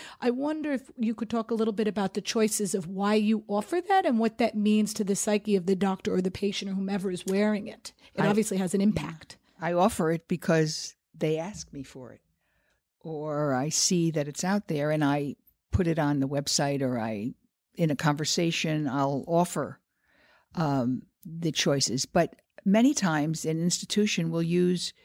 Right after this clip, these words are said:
Speaker 2: colors to color code a different area in their facility to bring attention to a patient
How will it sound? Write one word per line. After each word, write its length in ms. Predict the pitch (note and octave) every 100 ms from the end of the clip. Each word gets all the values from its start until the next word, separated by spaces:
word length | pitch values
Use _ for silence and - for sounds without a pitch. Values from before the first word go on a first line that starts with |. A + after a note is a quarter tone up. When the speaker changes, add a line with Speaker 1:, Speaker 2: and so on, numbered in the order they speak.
| _ _ -
Speaker 2:
colors 580 | - F3 D#3 D#3 D#3+ -
to 180 | - F3
color 320 | - F3+ F3
code 280 | - F3+ D#3
a 40 |
different 340 | D3+ E3 D#3 D3+
area 500 | D#3 E3+ F3 F3 F3
in 180 | E3+ D#3+
their 140 | D3+
facility 600 | D3 - E3+ E3 F#3 G#3+ - _ - _ _ _ _ - - _ -
to 760 | - G3 F#3 E3+ E3 E3 D#3+
bring 240 | F3+ E3+
attention 720 | E3 - F3 F3 - F#3+ F#3+ F3
to 640 | - F3 D3+ D#3 D#3+ D#3+ _ _ _
a 80 | -
patient 560 | - F3+ E3+ - F3